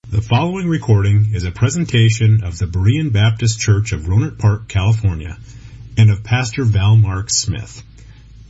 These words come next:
We are an independent Baptist congregation committed to the accurate presentation of the historical doctrines of the faith. We welcome your visit to our services anytime here in the Rohnert Park area.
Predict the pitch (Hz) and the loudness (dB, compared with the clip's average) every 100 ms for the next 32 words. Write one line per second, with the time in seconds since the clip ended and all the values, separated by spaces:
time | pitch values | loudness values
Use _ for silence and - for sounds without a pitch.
0 | - 104 123 139 104 95 117 160 143 139 | -6 2 2 4 2 4 0 0 -2 -2
1 | 135 98 104 110 110 120 - 117 135 127 | -4 -2 0 0 0 -4 0 0 0 0
2 | 104 101 107 95 92 - - - 107 127 | 0 0 0 0 -2 -10 -20 -2 2 2
3 | 131 107 107 95 82 95 120 160 160 - | 2 0 0 -2 0 0 0 -2 -6 -4
4 | 131 143 147 123 107 - 104 82 85 - | -4 -2 -4 2 2 2 0 -2 -4 -2
5 | 104 - 110 120 117 135 127 95 90 110 | -2 0 0 0 0 -4 -4 -2 -4 -2
6 | 101 95 87 90 - 87 110 - - - | -2 -2 -4 -6 -6 -6 -6 -10 -20 -20
7 | - _ _ _ _ _ _ 156 160 135 | -20 _ _ _ _ _ _ -2 0 0
8 | 143 113 95 95 110 113 107 107 - 107 | 0 2 0 4 4 6 4 0 0 2
9 | 107 - 110 107 - 110 101 - 127 170 | 2 4 2 2 2 2 2 -4 -2 -2
10 | 170 101 78 85 101 101 113 107 98 110 | 0 0 0 -2 0 4 4 2 2 2
11 | 110 104 101 80 - 110 | 2 0 0 -4 -6 -10